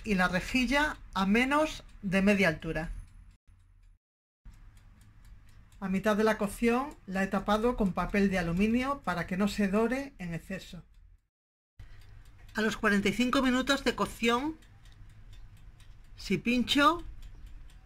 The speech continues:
por los extremos sale la aguja totalmente limpia. Por el centro aún sale un poquito húmeda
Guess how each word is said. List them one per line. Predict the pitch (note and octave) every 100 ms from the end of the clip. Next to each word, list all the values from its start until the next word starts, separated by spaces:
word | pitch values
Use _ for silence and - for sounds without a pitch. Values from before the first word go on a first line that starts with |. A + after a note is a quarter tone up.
| - - - - -
por | G3+
los | F#3 F3+
extremos | F3+ - A3+ B3 C4+ -
sale | A#3+ G#3+
la | F#3
aguja | F3+ G#3 - F3+ D#3 - - - -
totalmente | F#3+ G#3 G#3+ G#3 G3+ G3+
limpia. | A#3+ G3+ A#3 C4 D#4+ - - - - - - - - - -
Por | G#3 G#3
el | G3+
centro | C#4+ C#4+ B3+ G3 F3 - - - - - - - - - - - - - - - - - - - - - - - - - -
aún | A3 A#3 G#3
sale | G#3+ F#3
un | G#3+ G#3+
poquito | G3+ G#3 G3+ G3
húmeda | A#3+ C4 C#4+ D#4